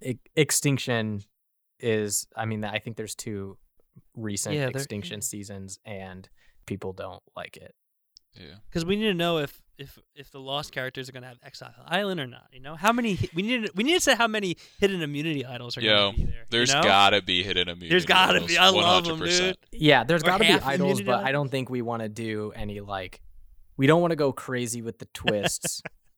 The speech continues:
Speaker 3: Mm-hmm.
Speaker 1: Unless we do. Unless we do. And
Speaker 2: <laughs>
Speaker 1: we, we
Speaker 3: Yo.
Speaker 1: have
Speaker 2: Crazy.
Speaker 1: 'cause that's how we do it, is we just have a
Speaker 2: We're,
Speaker 1: table of these are the
Speaker 2: we're
Speaker 1: options that
Speaker 2: ambitious.
Speaker 1: can happen, and then we roll on the table,
Speaker 2: Ooh.
Speaker 1: and maybe there's a table for twists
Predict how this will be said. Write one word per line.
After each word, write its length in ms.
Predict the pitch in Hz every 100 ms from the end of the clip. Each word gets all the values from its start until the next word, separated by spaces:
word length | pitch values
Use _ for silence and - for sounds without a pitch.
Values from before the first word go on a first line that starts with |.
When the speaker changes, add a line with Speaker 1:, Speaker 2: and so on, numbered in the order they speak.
| - - _
Speaker 3:
Mm-hmm. 260 | 113 110 95 98 -
Speaker 1:
Unless 280 | 143 202 226
we 140 | 226
do. 440 | 165 240 294 123 -
Unless 400 | 156 175 220 -
we 200 | 233 233
do. 340 | 226 254 196 127
And 220 | 175 160
Speaker 2:
<laughs> 20 | 170
Speaker 1:
we, 140 | 170 165 -
we 120 | 165
Speaker 3:
Yo. 120 | 165 151
Speaker 1:
have 280 | 165 190
Speaker 2:
Crazy. 420 | - 190 208 185 143
Speaker 1:
'cause 120 | 175
that's 180 | 185 -
how 140 | 220
we 100 | 196
do 200 | 151 170
it, 120 | 147
is 80 | 147
we 80 | 143
just 180 | 151 -
have 120 | 160
a 40 | 139
Speaker 2:
We're, 60 |
Speaker 1:
table 500 | - 123 135 143 156 -
of 280 | 123 120 110
these 180 | 127
are 40 | 135
the 60 |
Speaker 2:
we're 140 | 208 277
Speaker 1:
options 300 | 226 233 -
that 60 | -
Speaker 2:
ambitious. 180 | - 110
Speaker 1:
can 80 | 117
happen, 380 | 120 147 160 -
and 140 | 127
then 100 | 123
we 120 | 120 113
roll 320 | 113 123 135
on 160 | 127
the 80 | 117
table, 500 | - 120 120 135 160
Speaker 2:
Ooh. 440 | 494 466 453 392 339
Speaker 1:
and 420 | 120 113 113 110
maybe 200 | 120 127
there's 180 | 139 135
a 60 | 127
table 360 | - 123 127
for 280 | 127 131 131
twists 720 | 123 - 160 156 - - -